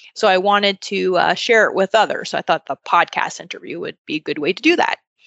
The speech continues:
So first, I just wanted to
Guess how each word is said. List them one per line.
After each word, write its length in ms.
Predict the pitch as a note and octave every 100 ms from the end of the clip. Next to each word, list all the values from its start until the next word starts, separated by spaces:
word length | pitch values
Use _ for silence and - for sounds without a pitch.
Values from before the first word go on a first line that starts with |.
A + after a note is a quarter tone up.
| - - - -
So 240 | - - A3
first, 560 | - - G#4 C#4+ -
I 80 | -
just 220 | A#3 -
wanted 420 | B3+ A#3 A3 G#3 -
to 640 | - G3+ F#3+ F3+ F3 E3+